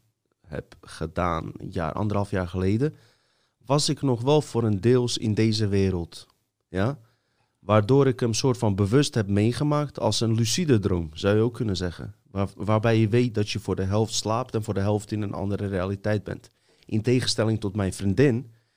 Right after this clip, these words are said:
die is daar zo gevoelig voor, die zit echt in die wereld, oké? Dus met alle emoties op en eraan. Ze is gewoon echt in een ayahuasca-ervaring, als het ware. Dus ik heb het, eh,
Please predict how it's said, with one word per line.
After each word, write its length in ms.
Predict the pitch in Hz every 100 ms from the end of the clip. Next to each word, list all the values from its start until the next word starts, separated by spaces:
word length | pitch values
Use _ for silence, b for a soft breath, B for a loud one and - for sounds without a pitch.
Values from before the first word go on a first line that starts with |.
| b b
die 120 | 110
is 80 | 104
daar 160 | 104 95
zo 200 | 120 156
gevoelig 440 | 131 - 110 -
voor, 240 | - 98 98
die 160 | 110 113
zit 280 | 131 127 - -
echt 300 | 151 160 -
in 140 | 127
die 180 | 113 104
wereld, 680 | 123 156 104 82 - - _ -
oké? 400 | 95 - 113 151 b b b b b b b b b b
Dus 340 | 104 104 - - _
met 180 | 107 110
alle 220 | 107 139
emoties 520 | 147 123 139 151 131 -
op 220 | 135 135
en 120 | 110
eraan. 240 | 113 123
Ze 120 | 95 123
is 120 | 120
gewoon 300 | 131 123 -
echt 340 | 143 151 - -
in 300 | 127 123 - _ -
een 260 | 117 113 -
ayahuasca-ervaring, 1080 | 120 123 127 165 - 92 90 85 80 87 87
als 160 | 85
het 100 | -
ware. 360 | 90 87 82 98 _ _ _ _ _ -
Dus 220 | 113 110
ik 200 | - 160
heb 120 | 175
het, 240 | 165 156 147
eh, 440 | 143 139 135 127